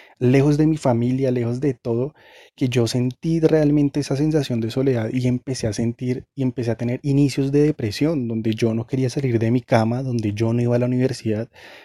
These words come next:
donde iba solo al trabajo porque era lo que me daba a comer y fin. Y fue ahí donde realmente yo me sentí mal y empecé a sentir todas esas situaciones que comentaban.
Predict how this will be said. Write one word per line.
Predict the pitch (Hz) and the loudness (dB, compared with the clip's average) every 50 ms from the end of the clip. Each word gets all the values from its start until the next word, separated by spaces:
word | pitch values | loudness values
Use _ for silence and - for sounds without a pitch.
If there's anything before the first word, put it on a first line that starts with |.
| - _ | -10 _
donde | 131 120 120 117 | -2 0 2 2
iba | 117 117 117 120 | 2 0 0 -2
solo | - - 143 135 139 | 0 2 2 4 4
al | 139 139 - | 2 2 0
trabajo | 151 139 127 117 110 123 123 - _ | 0 0 0 0 -2 -6 -10 -4 _
porque | 139 135 127 127 117 - 123 | 2 4 4 2 0 0 0
era | 113 113 | 0 0
lo | 120 123 | 0 0
que | - 147 | 0 -2
me | 139 131 113 | 0 0 -2
daba | 107 110 | -2 -4
a | 107 - | -6 -6
comer | - 117 117 123 139 - - | -6 -4 -2 -2 -2 -4 -4
y | 120 - | -8 -4
fin. | - 135 127 110 101 - _ _ _ _ _ _ _ _ _ _ _ _ | -2 -2 -2 -2 -4 -10 _ _ _ _ _ _ _ _ _ _ _ _
Y | - 131 | -6 -6
fue | - - 123 113 | 0 4 4 4
ahí | 120 131 147 | 6 6 4
donde | 160 170 180 175 190 185 | 4 2 4 4 4 4
realmente | 180 170 151 131 120 120 127 127 127 123 - 143 | 6 4 4 4 4 2 2 0 0 0 -2 -4
yo | 135 - 147 147 | 0 2 0 2
me | 151 147 143 143 | 2 0 -2 -2
sentí | - 165 160 151 - - 123 117 | -2 -4 -4 -4 -4 -4 -2 -2
mal | 117 113 117 127 143 | 0 0 0 0 -2
y | 165 | -4
empecé | 170 170 160 139 - | -4 -4 -2 -2 0
a | 117 | 0
sentir | - 120 120 - - 131 - - _ _ | 0 -4 -8 -6 -6 -8 -8 -10 _ _
todas | - 135 131 131 131 - - | 0 2 2 2 0 -2 -4
esas | 131 - 143 135 | -4 -4 -4 -4
situaciones | - 151 151 - 151 127 127 113 110 107 - - | -4 -6 -4 -2 -2 -2 -2 -4 -4 -6 -8 -10
que | 120 - | -12 -8
comentaban. | - 131 123 110 107 101 143 151 151 135 113 | -4 -4 -4 -4 -4 -4 -4 -4 -4 -4 -8